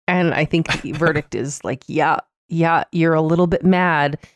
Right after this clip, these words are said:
Speaker 1: at the asymmetry." And I find that to be a particular brand of funny because this is women's regular lived experience,
Speaker 2: Oh, I know.
Speaker 1: right? And you're just like, "How dare, how dare." I'm like, "Ladies and gentlemen, Meryl Streep."
Speaker 2: Yeah,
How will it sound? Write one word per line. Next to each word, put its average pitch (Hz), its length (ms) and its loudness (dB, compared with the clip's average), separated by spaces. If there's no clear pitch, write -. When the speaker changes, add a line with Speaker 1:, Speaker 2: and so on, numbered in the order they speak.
Speaker 1:
at - 160 -2
the 170 160 -2
asymmetry." 160 680 0
And 170 140 0
I 175 80 2
find 233 380 0
that 269 320 0
to - 100 -4
be 185 260 4
a 180 80 0
particular 160 680 0
brand 143 400 0
of 139 80 -4
funny 143 360 -2
because 156 640 -2
this 220 240 2
is 190 180 2
women's 165 720 2
regular 156 880 0
lived 151 280 -4
experience, 117 480 0
Speaker 2:
Oh, 101 40 2
I 113 80 2
know. 80 280 0
Speaker 1:
right? 185 440 0
And 208 220 4
you're 190 180 4
just 160 240 -2
like, - 180 -10
"How 202 380 0
dare, 185 520 2
how 226 360 0
dare." 208 420 2
I'm 175 120 2
like, 170 220 0
"Ladies 208 300 4
and 180 80 4
gentlemen, 170 360 2
Meryl 151 220 2
Streep." 147 420 -2
Speaker 2:
Yeah, 98 240 -2